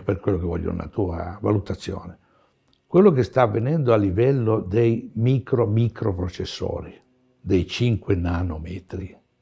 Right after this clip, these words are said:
riguarda da vicino il funzionamento delle nostre cellule, e questo è già dimostrato. Quindi si aprono alcuni capitoli giganteschi. Uno è la salute, perché noi,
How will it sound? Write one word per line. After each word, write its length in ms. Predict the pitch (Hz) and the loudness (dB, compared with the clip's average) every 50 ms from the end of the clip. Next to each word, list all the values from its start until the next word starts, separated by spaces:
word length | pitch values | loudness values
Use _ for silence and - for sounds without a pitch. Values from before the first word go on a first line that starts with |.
| _ _ _ _ _ _ _ _ _ _ _ | _ _ _ _ _ _ _ _ _ _ _
riguarda 600 | 104 127 135 135 143 101 82 78 - - - - | -2 0 2 4 4 4 4 2 0 -4 -4 -4
da 200 | - 90 117 120 | -2 0 0 0
vicino 580 | 120 120 98 - - - 104 87 85 82 80 80 | 0 0 -4 -6 -6 -4 -4 -4 -4 -4 -6 -8
il 80 | - | -8
funzionamento 640 | - - 127 - - 123 113 107 104 110 120 - - | -4 -4 -6 -2 -2 -2 -2 0 0 -2 -2 -2 -4
delle 100 | 95 87 | -4 -2
nostre 240 | 90 98 - - 85 | -4 -4 -6 -8 -12
cellule, 540 | - - 95 92 87 82 - - - - - _ _ _ | -10 -6 -6 -4 -4 -6 -8 -10 -12 -14 -16 _ _ _
e 140 | - - - | -6 -6 -4
questo 500 | - - 78 76 - - - - 87 - - _ _ _ _ | -4 -6 -8 -8 -10 -14 -16 -16 -16 -16 -18 _ _ _ _
è 220 | - 131 127 117 | -4 -2 0 0
già 360 | 95 90 117 135 131 143 135 - - _ _ _ | 0 2 2 2 2 0 -4 -8 -14 _ _ _
dimostrato. 880 | _ 131 113 110 101 - - 120 123 107 87 - - - 92 - - _ _ _ _ _ _ _ _ _ _ _ _ _ _ | _ -2 0 0 -2 -4 -6 -4 -4 -4 -6 -8 -10 -16 -18 -18 -18 _ _ _ _ _ _ _ _ _ _ _ _ _ _
Quindi 480 | - 139 131 117 95 101 101 - - _ _ _ _ _ _ _ _ _ | 2 2 4 4 4 2 0 0 -8 _ _ _ _ _ _ _ _ _
si 220 | - - - 170 156 | -18 0 2 4 4
aprono 360 | 139 127 - 127 117 113 - | 4 2 0 0 -2 -2 0
alcuni 380 | - 120 113 - - 147 127 | 0 0 0 2 0 0 0
capitoli 640 | 110 - 127 - - 120 78 - - - - - - _ | 0 -2 -4 -4 -4 -4 -4 -4 -6 -8 -8 -10 -14 _
giganteschi. 960 | - - 113 147 127 123 110 101 - - 98 92 - - - - - 107 - - | -4 0 0 2 2 2 -2 -2 -4 -8 -12 -12 -12 -14 -18 -20 -20 -20 -14 2
Uno 360 | - 156 156 143 120 107 104 | 6 6 8 8 6 4 2
è 60 | 107 | 0
la 100 | 110 113 | -2 -4
salute, 600 | 107 - - 117 110 110 107 - - - - - - | -4 -4 -4 -4 -4 -4 -6 -10 -14 -16 -18 -14 -10
perché 220 | - 131 117 131 | -8 -6 -4 -4
noi, 280 | 131 143 147 156 147 | -2 -2 -2 -2 -2